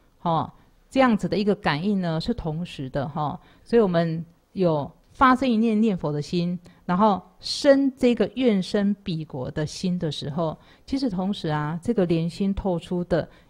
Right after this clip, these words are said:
一个所谓的当然，一定会有这样子的一个感应道交，哈，一定会有这样子的一个感应道交，就是有原教的这样子的一个具的概念跟极的概念，让我们更加深信那个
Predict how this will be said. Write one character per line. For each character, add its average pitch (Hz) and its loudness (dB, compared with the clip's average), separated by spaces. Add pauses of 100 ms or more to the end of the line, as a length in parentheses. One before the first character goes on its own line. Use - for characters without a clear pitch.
一 180 -2
个 175 0
所 165 -4
谓 175 0
的 175 0
当 196 -2
然， 160 -4 (120)
一 175 -4
定 196 -4
会 - -4 (400)
有 165 0
这 190 -2
样 190 0
子 - -10
的 - -10
一 170 -4
个 165 -4
感 160 -8
应 170 -4
道 165 -4
交， 160 -4
哈， 160 -4
一 160 -4
定 185 -2
会 190 -2
有 151 -2
这 151 -6
样 165 -2
子 160 -12
的 165 -8
一 - -6
个 - -12
感 - -6
应 160 -6
道 160 -4
交， 156 -2 (240)
就 - -12
是 233 0
有 170 4
原 190 2
教 233 2
的 196 0
这 190 -2
样 214 0
子 - -8
的 156 -4
一 185 -2
个 180 0 (240)
具 247 -4
的 175 -2
概 190 -2
念 180 -2 (160)
跟 220 2 (120)
极 147 -8
的 156 -4
概 185 0
念， 175 -2 (260)
让 233 2
我 202 4
们 170 0
更 220 4
加 202 0
深 202 -2
信 202 -4 (140)
那 214 0
个 180 0